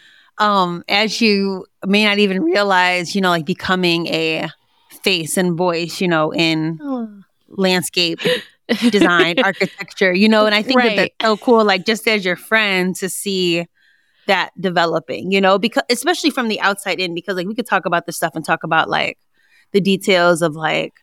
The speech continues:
Speaker 1: our creative practices of our podcast and all that kind of stuff. But then, like, outside,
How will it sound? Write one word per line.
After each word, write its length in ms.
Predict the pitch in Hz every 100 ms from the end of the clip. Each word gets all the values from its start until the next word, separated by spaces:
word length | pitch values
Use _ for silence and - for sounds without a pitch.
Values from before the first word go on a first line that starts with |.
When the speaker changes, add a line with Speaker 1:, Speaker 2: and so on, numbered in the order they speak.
| _ _ _ -
Speaker 1:
our 240 | 170 170 - _ -
creative 420 | - 190 180 -
practices 840 | 190 175 185 - 175 165 160 170 -
of 240 | 165 165
our 360 | 151 160 165 160
podcast 560 | - 180 170 175 160 -
and 80 | 165
all 120 | 165
that 140 | 165
kind 200 | - 156
of 60 | 160
stuff. 220 | - 170 -
But 120 | 170
then, 120 | 180
like, 220 | 170 156
outside, 800 | - 185 180 190 170 165 156 156